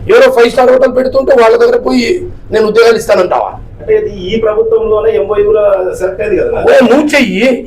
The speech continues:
Speaker 1: ఈ డబ్బులు ఏడ పెట్టినావు?
Speaker 2: ఆ?
Speaker 1: ఇవన్నీ తీసుకుపోయి ఏడ పెట్టినావు? తెలంగాణలో భవనం కొంటావా? ఇరవై కోట్లకి తెలంగాణలో భవనం.
Speaker 2: భవనం వచ్చేది
Speaker 1: అది ఈడు కొనయా? మా బీదతనం పోతది. మేము ఫ్రూట్ అమ్మేవాళ్ళు ఫ్రూటే అమ్ముతున్నారు,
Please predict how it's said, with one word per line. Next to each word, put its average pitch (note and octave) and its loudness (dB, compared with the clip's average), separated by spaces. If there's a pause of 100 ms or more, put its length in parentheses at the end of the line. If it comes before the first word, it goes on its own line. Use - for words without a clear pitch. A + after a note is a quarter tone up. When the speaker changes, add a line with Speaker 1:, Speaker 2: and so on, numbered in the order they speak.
Speaker 1:
ఈ A#3 0
డబ్బులు C4 0
ఏడ C4+ 2
పెట్టినావు? - 0 (420)
Speaker 2:
ఆ? - -14 (140)
Speaker 1:
ఇవన్నీ G#3+ 0
తీసుకుపోయి A#3+ 0
ఏడ C4 2
పెట్టినావు? A#3+ 2
తెలంగాణలో B3 4
భవనం A#3 4
కొంటావా? B2+ -2 (760)
ఇరవై A#3 6
కోట్లకి C4 4
తెలంగాణలో C4 4 (280)
భవనం. B3 4
Speaker 2:
భవనం A#3+ 0
వచ్చేది A3+ 0
Speaker 1:
అది B3+ 2
ఈడు C#4+ 2
కొనయా? C#4+ 4
మా C4+ 2
బీదతనం C#4+ 2
పోతది. C4+ 2 (440)
మేము A3+ 2
ఫ్రూట్ C#4+ 0
అమ్మేవాళ్ళు C#4 2
ఫ్రూటే C#4 -2
అమ్ముతున్నారు, C#4+ 0